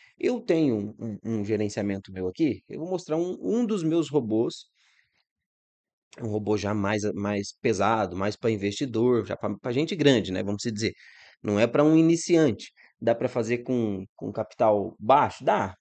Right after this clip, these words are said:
par-, mas a part-, ele teria que ser, por exemplo, a partir de mil dólares, né, vamos se dizer. Então, cinco mil reais já pra partir nesse negócio aqui.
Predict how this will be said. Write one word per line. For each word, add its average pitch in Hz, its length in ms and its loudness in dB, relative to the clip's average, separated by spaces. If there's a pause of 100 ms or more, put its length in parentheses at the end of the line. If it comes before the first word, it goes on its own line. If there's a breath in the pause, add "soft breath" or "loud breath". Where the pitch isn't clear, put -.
(140)
par-, 107 160 -2
mas 113 200 -2
a 156 40 -2
part-, 180 320 -2
ele 170 220 -2
teria 165 220 0
que 165 80 -8
ser, 180 80 -2
por 165 160 -4
exemplo, 151 280 -2
a 143 40 -6
partir 143 420 -2
de 139 100 -2
mil 143 300 2
dólares, 92 540 -2
né, 98 200 -4
vamos 107 220 -10
se 120 100 -10
dizer. 98 260 -8 (360 soft breath)
Então, 104 100 -18
cinco - 320 -6
mil 120 140 2
reais 107 320 0
já 110 80 -4
pra 113 140 -8
partir 120 420 -2
nesse 123 220 -4
negócio 113 360 -2
aqui. 117 180 -16